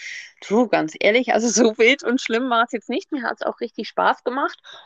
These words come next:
Und ja, wie gesagt, ich hoffe, dass uns da viele hören werden, die uns auch gerne, wie gesagt, anschreiben können, ähm, was für Themen ihr denn gerne mal, äh, von uns hören.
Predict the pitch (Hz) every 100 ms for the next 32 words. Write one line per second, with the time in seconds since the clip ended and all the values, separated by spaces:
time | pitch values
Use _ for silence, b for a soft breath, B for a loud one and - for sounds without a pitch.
0 | B - 226 233 226 202 269 320 208 -
1 | 285 302 - 247 - 294 240 262 254 247
2 | - 233 220 - - - 254 294 285 254
3 | - 196 190 190 208 208 208 220 247 285
4 | 220 214 220 208 220 - 208 - 202 202
5 | 202 180 190 - - - - 277 330 -
6 | 269 254 233 233 240 233 233 226 B B
7 | B - 196 185 185 - _ - 175 180
8 | - - 214 - 233 247 240 214 208 196
9 | 190 190 190 185 185 180 - - 190 170
10 | - 190 - 170 170 - 226 269 269 262
11 | 233 - 214